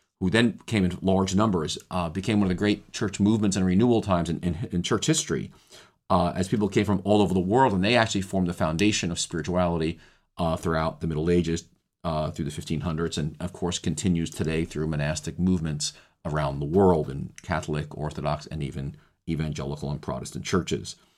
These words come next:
But they understood themselves as following the ancient paths of Moses, Elijah, and John the Baptist. And, uh, so this radical decision is basically, i-, it's, it's us saying to ourselves, "I would rather die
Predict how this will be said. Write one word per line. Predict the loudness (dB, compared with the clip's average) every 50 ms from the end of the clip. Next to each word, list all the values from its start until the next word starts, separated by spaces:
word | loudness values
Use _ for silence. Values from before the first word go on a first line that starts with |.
| _ _ _ _
But | -2 2 4
they | 4 4 4 2 4
understood | 4 6 6 6 4 4 4 4 4 4
themselves | 2 2 2 2 2 2 2 0 0
as | -2 -4 0
following | 2 4 4 6 4 4 4 4
the | 2 2 2 2
ancient | 0 0 2 0 -2 -2 -2
paths | -2 -2 -2 -2 -2 -4 -6
of | -4 0
Moses, | 2 4 6 6 6 6 4 4 2 2 2 2 0 -2
Elijah, | -2 -2 0 2 2 2 0 0 -2 -2 -2
and | -2 -4 -2
John | -2 -2 -2 -2
the | -2 -4
Baptist. | -8 -10 -10 -12 -12 -12 -10 -10 -10 -12 -12 -16 _ _ _ _ _ _ _ _ _ _ 2
And, | 4 4 6 6 6
uh, | 4 4 2 2 0
so | 2 4 6 6 6 4 0 -8 _ _
this | 0 0 2 4
radical | 6 8 8 8 8 6 4 2
decision | 2 2 2 4 2 2 2 2 2
is | 0 0
basically, | 2 4 4 4 4 2 0 2 2 2 2 0 -2 -6 -20 _ _ _ _ _ _ -4
i-, | -4 -2 0
it's, | 0 0 2 0 -2 -2 -2
it's | -2 -2 0 -2 -4 -4 _ _ _ _ 4
us | 4 6 6 4 2 -2 -4 -6 -4
saying | -2 0 2 2 4 6 6 6
to | 6 6
ourselves, | 2 0 0 -2 -2 -2 -2 0 0 -2 -4 -6 -10 _ _ _ _ -20 -20 -20 -20 -20 -20 _ _ _ _ _ _ _ _ _ _ _ _ 2
"I | 6 8 8 8 8 6 4 0 -2 -6 _ _ _ _ _ _ _ _ 2
would | 4 4
rather | 6 6 4 4 2
die | 0 4 8 10 10 10 10 8 4 0 -4 -4 -6 -8